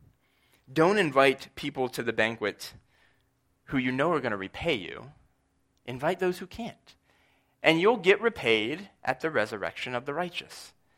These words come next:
Now, this idea of the resurrection of the rice-, righteous, this was kind of this Jewish sense of a someday period, a messianic age when God would make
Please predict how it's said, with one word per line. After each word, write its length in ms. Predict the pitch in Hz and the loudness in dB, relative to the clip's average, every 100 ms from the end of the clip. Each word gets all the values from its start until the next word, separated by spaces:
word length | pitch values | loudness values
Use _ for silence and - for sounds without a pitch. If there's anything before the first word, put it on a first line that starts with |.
| _ - - - _ _ _ _ | _ -20 -20 -20 _ _ _ _
Now, 140 | - 165 | 8 10
this 260 | 214 233 | 12 10
idea 500 | - 170 156 190 185 | 8 6 6 8 10
of 80 | 139 | 10
the 80 | 147 | 8
resurrection 420 | 151 147 156 151 | 6 8 6 4
of 60 | 135 | 4
the 60 | |
rice-, 320 | 131 147 139 123 - | 6 6 4 -6 4
righteous, 400 | 139 143 139 - | 6 6 4 0
this 160 | 165 | 0
was 140 | 165 143 | 0 2
kind 140 | 156 | 2
of 80 | 143 | 4
this 180 | 135 - 131 | 0 -2 -8
Jewish 560 | - 202 208 180 - - | -2 8 8 10 6 2
sense 800 | - - 180 143 123 - - - - - _ | -8 2 6 6 6 -4 -8 -12 -18 -20 _
of 440 | 135 139 135 135 143 127 | 12 12 10 4 -6 0
a 200 | 127 123 | 2 2
someday 640 | - 160 160 160 143 139 | 2 4 4 4 4 4
period, 680 | 135 - 139 117 107 101 98 - _ | 0 -2 0 2 2 0 -4 -20 _
a 60 | 120 | 0
messianic 720 | 131 156 - 160 143 135 135 | 4 4 2 2 4 4 0
age 460 | 120 127 113 107 117 | -2 0 0 -4 -6
when 160 | 117 | -6
God 420 | 117 123 135 147 127 | 0 4 6 4 2
would 180 | 123 | -4
make 300 | 120 117 123 | 0 0 0